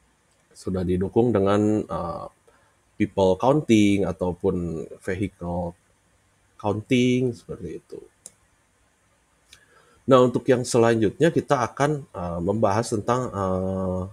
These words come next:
M T. Jadi M T ini adalah sensor dari Meraki yang kita bisa combine dengan M V eh,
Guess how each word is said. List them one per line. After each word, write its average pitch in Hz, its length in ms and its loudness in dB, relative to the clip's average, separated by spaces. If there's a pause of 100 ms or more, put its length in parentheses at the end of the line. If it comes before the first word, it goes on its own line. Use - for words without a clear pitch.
(160)
M 123 80 -2
T. 120 240 0 (720)
Jadi 98 240 0
M 101 240 2
T 104 320 4
ini 117 80 2
adalah 95 480 2
sensor 98 480 0
dari 90 400 0
Meraki 90 640 -6 (800)
yang 110 160 4
kita 113 240 0
bisa 107 320 0
combine 101 720 2
dengan 92 400 0
M 104 240 -2
V 107 400 0 (640)
eh, 90 560 -2